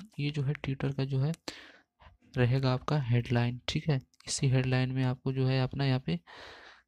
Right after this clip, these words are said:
करना है हैशटैग, ठीक है। इसके अलावा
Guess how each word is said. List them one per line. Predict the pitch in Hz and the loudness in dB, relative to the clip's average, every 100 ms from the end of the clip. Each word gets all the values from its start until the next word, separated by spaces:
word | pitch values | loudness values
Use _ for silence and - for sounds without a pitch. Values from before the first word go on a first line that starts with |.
| - | 0
करना | 131 127 127 | 2 2 2
है | 123 123 | 4 2
हैशटैग, | 123 120 - 131 135 _ - - _ | 0 -2 -2 -2 -4 _ -20 -20 _
ठीक | - 139 | -2 2
है। | 135 131 _ _ _ _ _ _ _ _ _ - | 4 2 _ _ _ _ _ _ _ _ _ 0
इसके | - 151 | 4 6
अलावा | 135 127 127 127 | 6 6 4 0